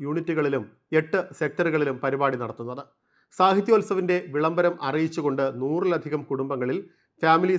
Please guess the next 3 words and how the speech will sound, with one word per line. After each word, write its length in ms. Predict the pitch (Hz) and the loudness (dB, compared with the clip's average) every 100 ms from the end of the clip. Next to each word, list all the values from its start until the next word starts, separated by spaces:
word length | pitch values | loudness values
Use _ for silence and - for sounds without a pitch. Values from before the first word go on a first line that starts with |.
| 180 | 0
സാഹിത്യോത്സവങ്ങളും 960 | 147 156 170 160 160 156 135 151 208 _ _ _ _ | -2 0 -2 -2 0 0 0 -2 -6 _ _ _ _
നടക്കുമെന്ന് 460 | 143 139 156 131 170 - - | -2 -2 -2 -4 -4 -8 -6
സംഘാടകർ 500 | 151 143 139 123 120 | -4 -2 0 -2 -4